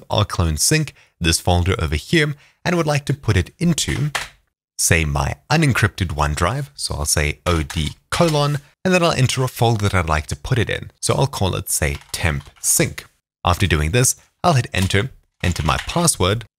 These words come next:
and the transfer should start immediately. The only way that we know this is through our task manager by looking here.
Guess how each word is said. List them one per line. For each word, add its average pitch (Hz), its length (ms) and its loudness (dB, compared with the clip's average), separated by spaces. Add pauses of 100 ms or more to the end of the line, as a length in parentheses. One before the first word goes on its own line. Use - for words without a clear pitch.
(100)
and 170 140 2
the 143 60 2
transfer 123 500 2
should 123 180 0
start 80 280 2
immediately. 76 600 -2 (240)
The 87 80 2
only 82 120 4
way 82 120 4
that 80 100 -2
we 78 120 -2
know 117 160 2
this 117 260 2 (220)
is 175 100 0
through 127 220 0
our 117 100 2
task - 440 -2
manager 71 360 0
by 87 220 -4
looking 87 320 -2
here. 110 340 -4